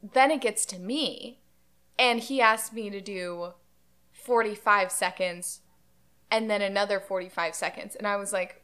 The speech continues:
"What the fuck?" Like, I just needed, like, a minute, and everyone was, like, ready for me.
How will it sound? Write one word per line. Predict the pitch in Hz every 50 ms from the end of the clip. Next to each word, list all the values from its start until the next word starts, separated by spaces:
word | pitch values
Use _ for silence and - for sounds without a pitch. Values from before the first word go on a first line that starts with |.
| _ _
"What | - - - - _ _
the | - - - - _ _
fuck?" | - - - - - - _ _ _ _ _ _ _ _ _ _ _ _ _
Like, | - 226 220 208 - - - _ _ _
I | 247 269 311 320
just | 285 - 262 277 269 269
needed, | 254 247 240 240 247 254 294 285
like, | 294 285 277 269
a | 220
minute, | 202 180 180 202 254 302 311
and | 285 240
everyone | 202 202 202 233 254 240
was, | 247 247 247 -
like, | 240 208 190 180 175 - - - - _ _ _ _ _ _ _ _ _ _ _ _ _ _ _ _ _ -
ready | 202 226 208 202 226 247 254
for | 240 - 254 233
me. | 226 214 -